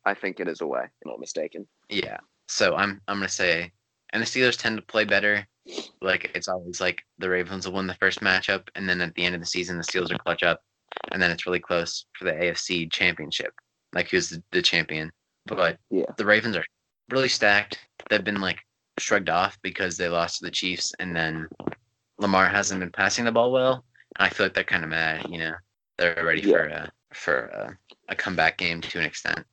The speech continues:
Speaker 2: so.
Speaker 1: We'll see, we'll see. But honestly, like, there's a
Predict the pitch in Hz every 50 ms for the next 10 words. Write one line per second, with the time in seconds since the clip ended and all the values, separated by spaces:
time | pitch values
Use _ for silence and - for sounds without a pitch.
0 | _ - - 76 76 80 82 85 - _ - - 131 131 123 - - 135 117 98
1 | 90 110 113 - - 143 117 90 - 95 95 101 98 - - - - _ _ _
2 | - 113 131 160 180 180 - - 180 175 165 135 117 - _ _ _ _ - 120
3 | 131 131 143 143 139 151 135 104